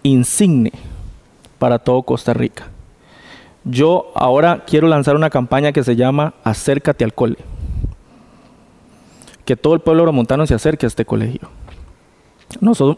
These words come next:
nosotros somos un punto de riqueza para todo Costa Rica. Tenemos,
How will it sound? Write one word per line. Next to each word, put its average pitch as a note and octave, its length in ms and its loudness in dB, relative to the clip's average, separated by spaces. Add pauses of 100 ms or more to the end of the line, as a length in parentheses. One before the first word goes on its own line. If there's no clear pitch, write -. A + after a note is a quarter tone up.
nosotros C#3+ 360 2
somos E3+ 200 2
un D#3+ 100 0
punto E3 260 0
de D#3+ 80 4
riqueza - 480 -2 (840)
para A#2 180 0
todo A#2 220 0
Costa A#2 280 -2
Rica. - 340 -6 (360)
Tenemos, C#3 460 0